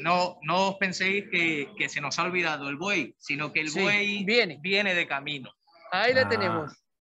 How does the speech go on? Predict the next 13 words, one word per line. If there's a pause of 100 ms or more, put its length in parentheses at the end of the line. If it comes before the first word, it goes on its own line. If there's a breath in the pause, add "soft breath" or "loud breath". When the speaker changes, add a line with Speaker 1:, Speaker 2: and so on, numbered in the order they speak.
(240)
Speaker 3:
Ah,
amigo.
Speaker 2:
Ahí
viene
de
camino
el
buey.
Tenemos
el,
el
burrito
detrás,